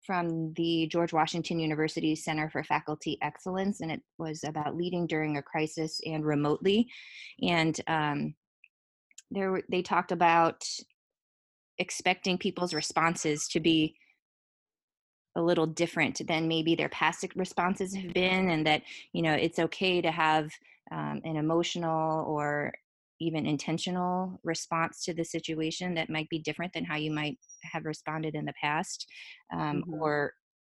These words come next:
Speaker 1: different than you would expect somebody to respond.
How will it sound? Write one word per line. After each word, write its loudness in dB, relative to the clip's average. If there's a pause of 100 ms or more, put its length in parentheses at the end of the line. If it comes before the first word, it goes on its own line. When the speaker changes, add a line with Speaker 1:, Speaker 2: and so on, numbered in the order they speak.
(140)
Speaker 1:
different 2
than 2
you 2
would 2
expect -2
somebody -2
to -2
respond. -4